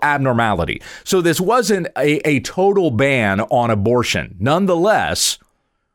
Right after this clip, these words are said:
when the Supreme Court rules on this, they're going to say that the states have the right to determine abortion laws for that state. And Roe v. Wade is not gonna be a federal decision that,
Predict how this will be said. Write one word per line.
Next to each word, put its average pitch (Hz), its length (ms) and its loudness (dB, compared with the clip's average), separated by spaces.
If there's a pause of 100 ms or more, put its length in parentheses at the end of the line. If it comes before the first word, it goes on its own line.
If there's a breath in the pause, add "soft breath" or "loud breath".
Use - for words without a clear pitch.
(120)
when 156 260 0
the 233 100 2
Supreme 185 520 -2
Court 175 420 0
rules 175 500 2
on 98 220 0
this, 78 340 -2
they're 135 160 2
going 156 240 0
to 120 80 0
say 143 560 -2 (600)
that 123 240 -2
the 120 80 0
states - 640 -2
have 123 260 -2
the 110 80 0
right 92 340 -2 (140)
to 131 140 0
determine 131 600 0
abortion 131 560 0
laws 120 500 0 (160)
for 175 400 0
that 143 240 0
state. 165 400 0 (240 loud breath)
And 117 260 0
Roe 170 200 4
v. 165 180 2
Wade 165 400 2
is 135 160 0
not 147 160 2
gonna 143 140 -2
be 135 160 0
a 123 160 0
federal 190 580 0
decision 101 720 -2 (500 soft breath)
that, 131 640 -4